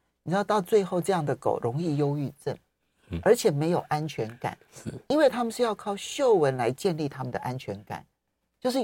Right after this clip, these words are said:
Speaker 1: 越能够去不断的嗅闻各种人、各种他好奇的东西、他好奇的事物的狗，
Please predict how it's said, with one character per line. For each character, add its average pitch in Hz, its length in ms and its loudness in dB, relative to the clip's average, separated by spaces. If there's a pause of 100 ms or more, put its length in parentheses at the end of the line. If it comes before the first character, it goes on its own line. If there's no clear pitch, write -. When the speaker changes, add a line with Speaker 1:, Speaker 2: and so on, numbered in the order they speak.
Speaker 1:
越 311 180 8
能 180 240 2
够 196 220 2
去 196 220 2
不 170 200 0
断 185 320 4
的 151 140 2
嗅 214 320 2
闻 147 300 2 (320)
各 262 180 8
种 135 320 0
人、 127 300 -2
各 262 180 4
种 139 160 0
他 139 160 -8
好 202 320 0
奇 - 160 -6
的 151 160 2
东 156 240 -4
西、 147 400 0 (720)
他 - 160 -2
好 277 240 6
奇 - 200 0
的 160 120 4
事 180 300 4
物 160 180 4
的 131 240 4 (360)
狗， 127 260 6